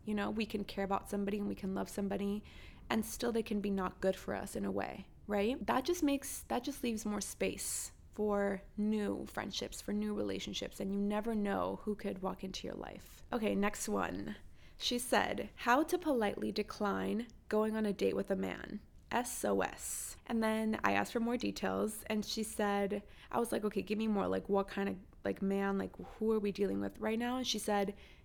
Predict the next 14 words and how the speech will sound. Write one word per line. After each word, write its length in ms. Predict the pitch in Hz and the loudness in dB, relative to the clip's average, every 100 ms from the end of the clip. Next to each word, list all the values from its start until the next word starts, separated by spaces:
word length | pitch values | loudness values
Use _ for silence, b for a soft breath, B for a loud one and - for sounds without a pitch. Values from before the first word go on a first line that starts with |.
| B 208 | B 0
"Guys 300 | 214 233 277 | 2 4 2
that 120 | 311 | 2
I'm 120 | 262 | 2
just 220 | 233 220 208 | 0 0 0
not 280 | 202 202 | 2 2
at 120 | 220 214 | 4 4
all 140 | 196 - | 2 0
interested 760 | 185 214 214 - 247 254 269 - - - | -2 -2 -4 2 2 4 0 -6 -20 -6
in 160 | 214 208 | 0 2
asking 400 | 202 196 226 220 | 2 0 -2 0
me 100 | 214 | 0
on 160 | 196 196 | 0 2
dates," 480 | 190 196 262 - | 2 2 0 -2
which 320 | 226 214 - | 0 2 0